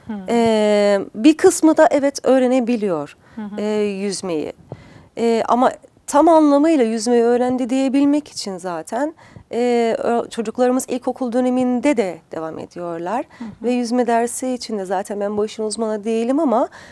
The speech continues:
Speaker 2: e, belirli... e, kriterler ya da becerilere göre, e, ayrım yapmışlar. Adaptasyon süreci, işte
Speaker 1: Hı hı.
Speaker 2: Nero bir,
Speaker 1: Hı hı.
Speaker 2: Nero iki diye.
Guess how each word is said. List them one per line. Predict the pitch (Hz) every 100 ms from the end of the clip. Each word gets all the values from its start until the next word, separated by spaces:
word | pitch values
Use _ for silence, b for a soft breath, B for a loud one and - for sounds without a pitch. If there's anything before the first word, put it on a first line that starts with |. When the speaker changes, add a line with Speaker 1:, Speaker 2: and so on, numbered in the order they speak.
| B
Speaker 2:
e, | 226 233 233 226 220 214 214 -
belirli... | 208 196 240 262 262 262 285 285 -
e, | 240 226 220 _ _ _ _ _ _ _ _
kriterler | - 247 247 269 247 247
ya | 247
da | 220
becerilere | 247 208 247 254 262 285
göre, | 196 180 185 302 B B B -
e, | 226 233
ayrım | - 277 269 247
yapmışlar. | 208 - 180 - 160 147 - _
Adaptasyon | 190 185 226 247 240 - 247
süreci, | 240 - 196 165 - 247 339 b -
işte | - 233
Speaker 1:
Hı |
hı. |
Speaker 2:
Nero | 240 240 214 165
bir, | 180 240 - b b
Speaker 1:
Hı |
hı. | 220
Speaker 2:
Nero | 240 254 262
iki | 233 - 214
diye. | - -